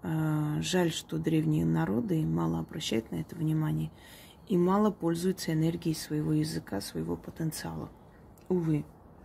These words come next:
не замечают этого. В то время как другие народы, пользуясь их языком, могут одолеть своих недругов.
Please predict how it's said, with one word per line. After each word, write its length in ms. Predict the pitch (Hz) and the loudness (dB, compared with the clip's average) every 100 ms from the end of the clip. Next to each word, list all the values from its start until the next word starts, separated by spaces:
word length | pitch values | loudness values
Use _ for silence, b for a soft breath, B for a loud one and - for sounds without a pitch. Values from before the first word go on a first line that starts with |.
| B B B B B B B B B B - | B B B B B B B B B B -2
не 180 | 165 196 | 4 4
замечают 640 | 190 190 185 160 160 - | 6 4 2 -2 -2 -4
этого. 320 | - - 143 - - - - | -10 -10 -12 -14 -20 -20 -20
В 100 | - | -8
то 160 | - 175 | -2 0
время 340 | 180 240 240 | 4 6 6
как 260 | - 165 - | 2 -6 0
другие 400 | 180 165 160 156 | 0 2 2 2
народы, 480 | 170 180 233 196 | 2 2 0 0
пользуясь 580 | 165 170 160 165 160 - - - - | -2 -4 -4 -2 -4 -4 -12 -10 -6
их 260 | 151 - | -6 -4
языком, 500 | 156 165 160 214 247 B B B B B B B B B - - | -4 -4 -4 0 0 B B B B B B B B B -20 -2
могут 380 | 165 170 - 214 | 0 0 0 -4
одолеть 460 | - 175 170 180 | -2 0 0 0
своих 340 | - 180 180 - | -2 -4 -4 0
недругов. 520 | 156 151 - - | 2 0 -8 -12